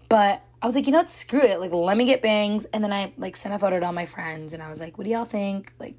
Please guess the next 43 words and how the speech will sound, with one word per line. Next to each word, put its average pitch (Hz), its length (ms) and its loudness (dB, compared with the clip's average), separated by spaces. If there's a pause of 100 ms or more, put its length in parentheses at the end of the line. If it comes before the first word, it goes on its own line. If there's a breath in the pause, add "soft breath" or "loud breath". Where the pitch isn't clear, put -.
(120)
should - 160 -12
I - 60 -14
get 185 220 -6
them?" 190 400 -6 (360 loud breath)
And 220 240 -2
everyone 339 380 4
was 349 140 -4
hyping 277 240 2
me 269 160 4
up. 226 320 0 (300)
Everyone 320 240 -2
gave 320 100 0
me 285 60 0
their 247 100 4
honest 214 220 2
opinions, 185 320 -8
though. 185 80 -6
Some 247 160 -8
people 254 200 2
were 233 120 2
like, 214 360 2
"Oh, 254 380 2 (420 loud breath)
um, 180 540 -4 (280)
this, 247 180 0
this, 233 160 -6
and 202 80 -4
this, 190 180 -6
or 185 80 -8
this, 226 160 0
this, 233 140 -4
and 202 100 -2
this." 185 240 -6 (500 soft breath)
But 208 340 2 (840)
all 233 160 6
in 226 80 2
all, 175 200 2
they 170 100 -2
were 165 100 0
all 165 120 2
like, 165 200 -6 (140)
"Get - 220 -8
bangs." 185 440 -6
So 190 600 -6